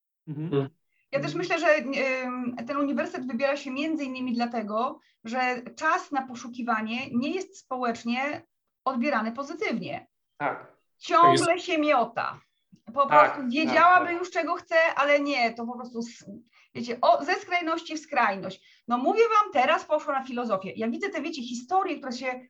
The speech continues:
Speaker 3: w
Speaker 1: Mhm.
Speaker 3: otoczeniu opowiada, y, nie doceniając tego etapu poszukiwania, w ogóle nawet nie, nie krótkiego etapu, tylko <laughs> procesu, o, tak.
Speaker 2: Bo to też uruchamia, to uruchamia ten sam, ten sam cień w rodzicach,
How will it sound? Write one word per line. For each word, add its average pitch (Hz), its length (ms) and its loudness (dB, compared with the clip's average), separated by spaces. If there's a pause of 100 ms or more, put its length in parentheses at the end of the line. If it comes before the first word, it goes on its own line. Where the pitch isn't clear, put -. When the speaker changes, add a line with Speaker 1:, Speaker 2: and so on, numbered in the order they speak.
(160)
Speaker 3:
w - 20 -8
Speaker 1:
Mhm. 131 300 -6
Speaker 3:
otoczeniu 339 500 0
opowiada, 240 760 2 (800)
y, 254 300 -4
nie 277 300 2
doceniając 339 880 0 (320)
tego 285 260 2
etapu - 400 -2
poszukiwania, 240 600 -4
w 226 60 -6
ogóle 254 220 -4
nawet 226 200 -4
nie, 240 200 -4
nie 247 280 -2
krótkiego 233 400 -2
etapu, 233 320 0
tylko 208 220 -6
<laughs> 262 360 -10
procesu, - 520 0
o, - 240 -10
tak. - 240 -8 (180)
Speaker 2:
Bo 160 160 4
to 165 120 4
też 196 200 8
uruchamia, 196 800 4 (280)
to 160 80 0
uruchamia 170 520 4
ten 185 180 2
sam, 175 340 0 (140)
ten 170 160 0
sam 165 280 -2
cień 165 400 2
w 139 40 -12
rodzicach, 156 720 0